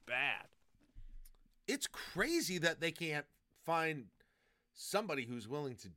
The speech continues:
Speaker 2: do that. I mean, like, even like a, uh, um, even like a, oh my gosh, why do I forget his name all the time? <laughs> Nebraska's, uh, the dude from Alabama, from Muscle Shoals. Um,
Speaker 1: Oh, uh,
Speaker 2: the quarterback that,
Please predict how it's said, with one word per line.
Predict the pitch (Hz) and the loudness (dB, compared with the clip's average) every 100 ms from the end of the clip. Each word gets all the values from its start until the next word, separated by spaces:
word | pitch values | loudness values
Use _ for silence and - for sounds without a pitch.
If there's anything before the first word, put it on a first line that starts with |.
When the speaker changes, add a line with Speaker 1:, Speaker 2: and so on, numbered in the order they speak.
| - | -10
Speaker 2:
do | 151 269 | -4 -2
that. | 185 - - | -2 -2 0
I | |
mean, | 226 208 - - _ - | 2 0 -4 -20 _ 2
like, | 190 - - _ | 2 2 -18 _
even | - 220 247 247 | -8 -6 -4 2
like | 233 233 233 | 2 2 0
a, | 214 208 196 190 180 160 - _ _ _ _ _ - | 4 6 8 8 8 4 0 _ _ _ _ _ -4
uh, | 147 | 2
um, | 147 139 123 98 82 _ _ - - - - - - | 4 4 2 -4 -14 _ _ -16 -16 -18 -16 -12 -6
even | 170 196 190 | -2 0 2
like | 180 165 | 2 4
a, | 156 139 | 2 2
oh | |
my | 151 | -2
gosh, | 120 131 - | 0 -2 2
why | 160 | 2
do | 160 | 2
I | |
forget | 131 139 | 0 -2
his | 135 139 | -2 -2
name | 143 | -2
all | 123 | -4
the | 110 | -4
time? | 151 | -4
<laughs> | |
Nebraska's, | 139 151 170 - - 143 127 135 | -2 0 2 2 2 2 2 2
uh, | 127 117 117 | 2 2 0
the | 120 120 117 113 | -2 -2 -2 -4
dude | 151 | -4
from | 147 135 | -2 -2
Alabama, | 127 117 120 92 | -2 -2 -4 -4
from | 104 | -8
Muscle | 113 117 107 | -6 -6 -8
Shoals. | 110 110 76 - _ - _ _ - - | -6 -6 -6 -14 _ -20 _ _ -20 -8
Um, | 113 117 104 80 80 _ _ _ _ _ - _ _ _ - | 0 2 2 0 -14 _ _ _ _ _ -20 _ _ _ 12
Speaker 1:
Oh, | 196 127 | 12 12
uh, | - 143 135 131 127 139 | 6 8 8 8 6 4
Speaker 2:
the | 113 | 2
quarterback | - 147 110 90 90 - | 2 4 2 -2 -6 -4
that, | 98 | -4